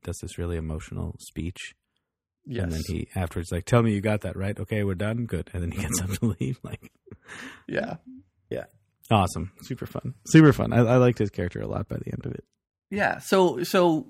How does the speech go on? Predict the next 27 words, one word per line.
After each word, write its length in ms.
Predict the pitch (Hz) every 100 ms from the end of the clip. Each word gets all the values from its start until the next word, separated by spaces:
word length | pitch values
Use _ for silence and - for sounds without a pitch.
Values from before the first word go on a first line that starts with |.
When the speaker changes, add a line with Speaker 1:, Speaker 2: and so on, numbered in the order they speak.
| -
Speaker 2:
I 80 | 160
mean, 200 | 156 156
well, 320 | 175 - 185 160
to, 180 | 175 151
to, 380 | 92 170 135 - _ _ -
as 260 | 156 156
our, 200 | 139 127 - _
our 160 | 123 123
entrance 360 | 127 127 120 123
into 160 | 113 104
the 100 | 113
characters, 440 | 123 123 123 123
I 80 | 131
just, 200 | 131 131 - - -
the 160 | 135 143
different 500 | 131 151 - 151 127
ways 380 | 135 127 127 127
that 160 | 113
they 100 | 117
play 260 | 110 - 123
with 220 | 120 120
identity. 720 | 120 113 110 113 - 117 - - - 165
And 180 | 143 143
then, 340 | 175 180 160 -
of 180 | 135 -
course, 300 | 131 123 -
beyond, 680 | 131 123 120 120 107 -